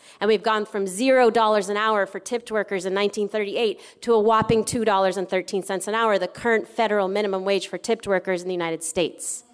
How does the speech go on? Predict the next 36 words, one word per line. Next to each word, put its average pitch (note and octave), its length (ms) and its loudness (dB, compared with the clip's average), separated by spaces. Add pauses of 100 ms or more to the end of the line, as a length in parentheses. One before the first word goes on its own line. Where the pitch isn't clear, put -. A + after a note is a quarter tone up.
(500)
Two D4+ 160 2
dollars G#3+ 400 4
over G3+ 220 -2
a F#3 60 0
hundred G#3+ 320 -4
fifty G3 260 -10
years. E3 360 -4 (220)
And A3 180 -4
over D#4+ 280 6
that D4 240 0
time D4 260 0
period, B3 380 2
the A#3 120 -4
other C4 280 4
N B3 180 2
R A#3 220 2
A, A3+ 100 4
this G#3+ 180 0
extraordinary A3+ 680 0
trade A#3 400 2
lobby F3 560 0 (580)
made G3 200 -2
up G#3 180 -4
of G3+ 380 -2 (140)
Darden G3 600 2
and F#3+ 220 -2
Disney G3 640 2
and F3+ 100 -2
McDonald's F#3+ 840 -2 (160)
and F#3+ 180 -4
Yum A3 240 2
Brands D#3 540 -2
and F3+ 160 -4
so A#3 240 0
many G3 180 4
others D#3+ 600 -2